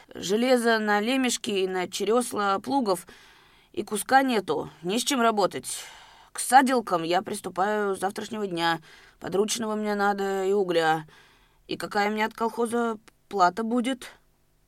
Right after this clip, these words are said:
Давыдов подробно разъяснил ему относительно оплаты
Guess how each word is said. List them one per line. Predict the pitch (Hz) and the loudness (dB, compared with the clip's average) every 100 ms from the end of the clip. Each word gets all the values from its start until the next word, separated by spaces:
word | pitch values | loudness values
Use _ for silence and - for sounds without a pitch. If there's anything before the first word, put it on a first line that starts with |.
| _ _ _ - | _ _ _ 0
Давыдов | 160 190 220 208 | 2 2 0 -2
подробно | 185 160 180 240 233 | -6 -2 -2 0 0
разъяснил | 202 175 175 - 190 226 | 0 -2 -4 -4 -4 -2
ему | 233 226 226 214 | 0 0 0 2
относительно | 156 156 156 170 160 156 147 | 0 -2 -8 -8 -6 0 0
оплаты | 160 180 226 254 | 4 4 4 0